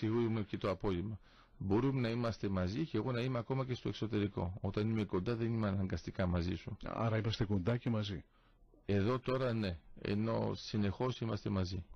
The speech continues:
Speaker 2: Μαζί, ε, ε, αλλά είμαστε σε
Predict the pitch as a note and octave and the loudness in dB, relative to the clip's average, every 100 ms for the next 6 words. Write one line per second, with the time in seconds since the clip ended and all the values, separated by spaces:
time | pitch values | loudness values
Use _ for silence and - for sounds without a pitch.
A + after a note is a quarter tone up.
0 | - - - _ F#2+ F#2+ G2+ C3 - F#2+ | -18 -20 -20 _ 0 2 4 2 0 -6
1 | - - - G1+ G1+ A#1 - - - G1+ | -6 -6 -6 -4 -2 -4 -6 -8 -6 -2
2 | G2 C3 C3+ C#3 - C#3 C#3 - D3+ C#3+ | 0 0 -2 -4 -2 -2 -2 -2 -2 -2